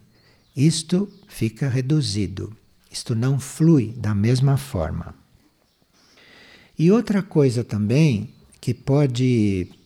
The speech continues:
cercear a nossa inteligência, que pode fazer com que a nossa inteligência não cresça, não se desenvolva,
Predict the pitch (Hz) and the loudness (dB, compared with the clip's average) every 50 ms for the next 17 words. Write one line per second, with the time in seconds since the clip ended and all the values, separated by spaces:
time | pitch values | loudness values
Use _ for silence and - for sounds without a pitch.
0 | _ _ _ _ _ _ _ _ - - - - - 156 160 - - - - - | _ _ _ _ _ _ _ _ -10 -6 -2 2 2 4 4 4 2 0 0 0
1 | 131 117 120 135 139 131 120 117 - - - 113 101 101 107 107 - - - 113 | 0 0 0 0 0 -2 -2 -4 -8 -12 -10 -8 -6 -4 -4 -4 -4 -4 -4 -6
2 | 104 - 101 95 101 98 95 131 147 139 123 107 - - - - 98 95 - _ | -6 -4 -6 -6 -4 -4 0 2 2 2 2 0 -2 -4 -4 -6 -8 -12 -14 _
3 | _ _ - - - _ _ _ - - 104 - - 131 131 131 127 117 127 120 | _ _ -20 -20 -20 _ _ _ -10 -10 -10 -6 -2 -2 0 0 0 -2 -4 -6
4 | - - 113 107 104 127 127 123 - 123 113 107 113 107 110 113 107 - 120 110 | -6 -6 -6 -4 -2 -2 -4 -4 -4 -8 -6 -4 -4 -4 -2 -4 -4 -4 -6 -6
5 | 104 - 101 101 104 101 101 120 117 113 117 107 113 104 101 104 101 101 98 - | -6 -4 -6 -4 -4 -4 -2 -2 0 0 0 -2 -2 -4 -4 -4 -4 -4 -6 -8
6 | - 123 123 131 127 113 - - - 104 98 110 110 107 - - 107 101 104 98 | -4 0 0 2 2 0 -2 -2 -4 -4 -2 -2 -2 -2 -4 -6 -8 -6 -4 0
7 | 101 101 101 104 147 160 131 110 95 95 - - | 0 0 2 4 4 4 4 4 0 -2 -6 -8